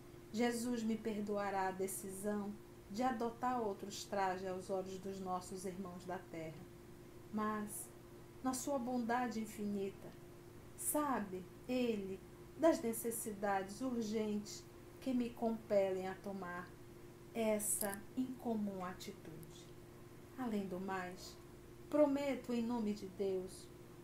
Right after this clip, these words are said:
honrar a túnica que vestirei, possivelmente, em Alexandria, a serviço do Evangelho. Levarei comigo o filhinho que o céu me concedeu e su-,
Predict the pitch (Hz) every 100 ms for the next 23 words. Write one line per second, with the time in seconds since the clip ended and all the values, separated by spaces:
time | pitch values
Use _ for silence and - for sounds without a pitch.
0 | - 285 254 285 277 277 - 294 320 277
1 | 214 202 202 214 208 208 - 208 190 180
2 | 185 - - - - 262 240 - 220 214
3 | 202 190 180 180 - - - - - 269
4 | 240 226 214 - - 220 202 196 196 180
5 | 175 - - - 220 - 202 202 190 -
6 | 175 180 180 180 185 180 165 165 - -
7 | - - - - - - - 262 269 285
8 | 277 269 277 254 262 285 262 262 - 302
9 | 277 254 247 226 214 - 214 - 226 208
10 | 202 202 - 196 185 208 190 190 190 214
11 | 233 - - - - 285 - 285